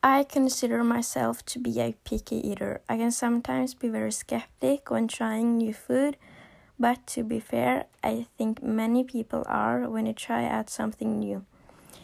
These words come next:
If you guys would have gone through my pantry and fridge, you would find food from different countries.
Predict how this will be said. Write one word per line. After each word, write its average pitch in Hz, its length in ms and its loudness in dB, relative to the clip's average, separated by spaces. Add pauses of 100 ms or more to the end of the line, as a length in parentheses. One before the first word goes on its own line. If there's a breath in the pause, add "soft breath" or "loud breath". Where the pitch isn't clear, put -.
(120)
If 247 300 -2
you 277 100 2
guys 269 320 2
would 233 100 0
have 226 180 -2
gone 240 300 2
through 240 240 -2
my 220 200 0
pantry 220 440 -4
and 226 160 -2
fridge, 262 400 -2
you 226 160 -2
would 214 200 -2
find 208 340 -4
food 247 560 -2
from 208 400 -4 (560 loud breath)
different 226 680 -2
countries. 208 680 -8